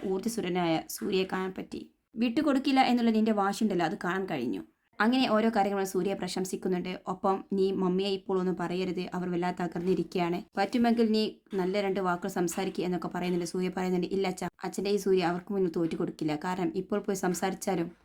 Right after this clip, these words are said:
ഇങ്ങനെയൊക്കെ വെല്ലുവിളിച്ചു പോയ മിത്രക്ക് അന്തസ്സുണ്ട്. വാച്ച്മാൻ സുദേവിൻ്റെ മകൾ നന്ദിനിക്ക് അന്തസ്സില്ല" എന്നൊക്കെ പറഞ്ഞുകൊണ്ടിരിക്കും. "അതുകൊണ്ട് എനിക്ക് വയ്യ അച്ഛാ." എതി സാർ പറയുന്നത്, "എന്തായാലും മോനെ നീ സൂക്ഷിക്കണം.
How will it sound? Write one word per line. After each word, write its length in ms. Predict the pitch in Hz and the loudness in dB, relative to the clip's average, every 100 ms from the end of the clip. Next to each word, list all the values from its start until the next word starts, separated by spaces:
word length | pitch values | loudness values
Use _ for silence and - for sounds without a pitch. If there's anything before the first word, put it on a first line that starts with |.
| _ - | _ 0
ഇങ്ങനെയൊക്കെ 380 | 208 214 220 | 2 4 4
വെല്ലുവിളിച്ചു 480 | 202 190 208 202 190 | 2 4 2 2 -2
പോയ 260 | 190 180 175 165 160 _ _ _ _ _ _ _ | -4 -2 0 -2 -4 _ _ _ _ _ _ _
മിത്രക്ക് 460 | 196 185 214 208 196 - | -2 0 0 0 -2 -2
അന്തസ്സുണ്ട്. 540 | 180 175 185 180 165 165 - _ - - _ - | 0 0 2 2 2 0 -6 _ -20 -20 _ -4
വാച്ച്മാൻ 420 | 185 185 202 202 | 0 0 0 0
സുദേവിൻ്റെ 500 | 190 185 202 202 214 | 0 2 0 2 0
മകൾ 260 | 196 180 185 | 0 0 0
നന്ദിനിക്ക് 420 | 180 180 190 190 | 0 0 -2 0
അന്തസ്സില്ല" 360 | 175 180 190 185 | -2 -2 -2 0
എന്നൊക്കെ 300 | 180 180 185 | 0 -2 -4
പറഞ്ഞുകൊണ്ടിരിക്കും. 600 | 180 175 185 180 185 180 | -4 -2 -2 -2 -2 -4
"അതുകൊണ്ട് 220 | 175 175 | 0 2
എനിക്ക് 240 | 175 175 175 | 2 0 -2
വയ്യ 200 | 175 175 | -2 -2
അച്ഛാ." 200 | - - - | -4 -10 -12
എതി 180 | 190 196 | -8 -4
സാർ 140 | 196 214 | -2 -2
പറയുന്നത്, 340 | 202 185 185 | 0 2 2
"എന്തായാലും 300 | 175 175 196 | 0 0 0
മോനെ 160 | 185 190 | 2 2
നീ 100 | 185 | 2
സൂക്ഷിക്കണം. 540 | 185 170 - - 170 | 0 -4 -6 -4 -4